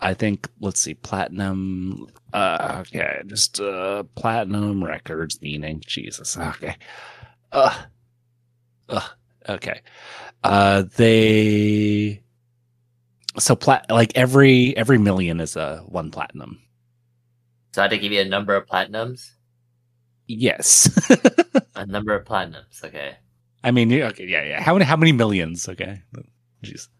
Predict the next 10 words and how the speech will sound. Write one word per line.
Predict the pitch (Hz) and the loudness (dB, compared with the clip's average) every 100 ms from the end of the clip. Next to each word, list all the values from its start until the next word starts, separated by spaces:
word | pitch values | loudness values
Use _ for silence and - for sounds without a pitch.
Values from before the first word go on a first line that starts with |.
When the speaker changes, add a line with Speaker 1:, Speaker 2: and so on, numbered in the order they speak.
| _ - _ | _ -20 _
Speaker 2:
How | 113 | -6
many | 131 127 | -6 -4
millions | 127 123 104 | -4 -4 -6
of | 92 | -2
what, | 101 101 - | 0 0 -2
though? | 80 76 - _ _ _ _ _ _ _ _ _ | -6 -6 -12 _ _ _ _ _ _ _ _ _
Downloads? | 104 95 110 131 139 | -2 -2 -2 -6 -8
Speaker 1:
Cer-, | - - 123 | -6 -4 -2
certified | - 131 117 117 | 0 0 2 0
units | 101 95 95 - - | 0 -4 -6 -8 -12